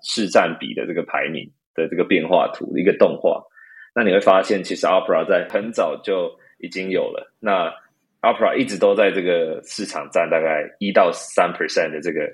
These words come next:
分量，那一直到现在都没有变。为什么我们可以保持在市场一直有这个存在而没有被杀死呢？其实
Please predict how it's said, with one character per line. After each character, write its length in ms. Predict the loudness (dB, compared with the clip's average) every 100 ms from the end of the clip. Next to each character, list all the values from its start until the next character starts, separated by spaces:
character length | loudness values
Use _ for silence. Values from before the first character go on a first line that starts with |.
| -2
分 180 | 0 2
量， 180 | 0 -2 -8 -8
那 100 | -2
一 80 | 0
直 100 | 4
到 140 | 4
现 120 | 6 4
在 60 |
都 80 | 4
没 80 | 2
有 80 | 0
变。 180 | -2 -2 _ _ _ -20 -20 -20 _
为 120 | -2
什 120 | -2
么 100 | 0
我 60 | -2
们 120 | -4
可 160 | 0 2
以 40 |
保 240 | 4 2 2
持 200 | -4 2
在 300 | 2 2 0
市 180 | -6
场 160 | -4 -2 -2
一 60 |
直 160 | 0 0
有 120 | 0
这 80 | 0
个 100 | -2
存 200 | -4 -2
在 180 | 2 2
而 80 |
没 80 | 2
有 80 | 2
被 200 | 2 2
杀 260 | 0 -4 -4
死 240 | -10 -18 -18
呢？ 60 | -6
其 120 | -4
实 320 | 0 0 -2